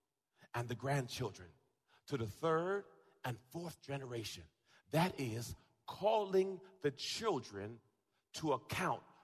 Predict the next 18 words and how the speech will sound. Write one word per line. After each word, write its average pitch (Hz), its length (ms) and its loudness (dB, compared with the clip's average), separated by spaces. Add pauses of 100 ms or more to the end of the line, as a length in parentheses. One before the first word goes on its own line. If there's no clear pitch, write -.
for 131 80 -4
the 117 120 0
sins 117 460 0
of 110 100 -2
their 123 120 0
fathers. 92 680 -8 (2250)
See, 233 140 -6
see, - 140 4
you, 226 140 -6 (100)
you 247 180 -8
may 226 100 2
just 156 120 -4
wanna 143 200 0
act 139 160 0
the 120 60 -2
fool 151 220 0
for 107 120 -4
yourself. 95 460 -4